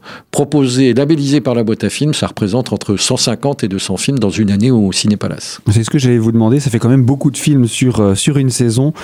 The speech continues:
Speaker 2: et, euh, beaucoup de possibilités aussi de, eh bien, de se cultiver, parce que ce n'est pas une manière de se bourrer le crâne, mais ce n'est pas non plus une manière de se vider l'esprit, les soirées que vous organisez ?
Speaker 1: Non, pas du tout, pas du tout, pas du tout. Et je crois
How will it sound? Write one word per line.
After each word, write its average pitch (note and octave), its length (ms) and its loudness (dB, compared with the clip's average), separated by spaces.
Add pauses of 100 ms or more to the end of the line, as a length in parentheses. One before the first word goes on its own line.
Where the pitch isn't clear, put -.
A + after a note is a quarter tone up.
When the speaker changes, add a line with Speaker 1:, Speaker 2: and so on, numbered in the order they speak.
(300)
Speaker 2:
et, D3 240 4
euh, A#2 120 4
beaucoup C3+ 320 2
de C#3+ 60 -4
possibilités B2+ 580 0
aussi D3+ 320 2
de, C3 240 2 (400)
eh - 60 -2
bien, E3 280 2
de C#3 140 2
se - 100 -4
cultiver, D#3+ 460 2
parce C3 220 -4
que C3 120 -2
ce - 180 -2
n'est A2+ 140 2
pas C#3+ 400 2
une A#2+ 340 4
manière B2+ 360 4
de A#2 300 2
se - 240 -2
bourrer A#2 440 2
le B2 60 0
crâne, F3 300 2
mais C3+ 160 4
ce A2+ 100 -6
n'est A#2 80 2
pas C#3+ 140 0
non B2 120 4
plus B2+ 200 2
une C3 100 2
manière B2 300 2
de A#2 80 2
se A#2 120 0
vider C3+ 360 2
l'esprit, C#3+ 500 -2 (720)
les G#2 220 2
soirées A2+ 240 0
que G#2 60 -4
vous A2+ 140 2
organisez ? A2+ 420 0 (800)
Speaker 1:
Non, C#3 260 2
pas - 140 -2
du G#2 120 -2
tout, A2 140 -4
pas G2 120 -2
du F#2+ 140 0
tout, - 160 -10
pas G#2 100 -2
du G2+ 100 -2
tout. E3+ 200 2
Et - 40 2
je - 140 -4
crois D3+ 180 -2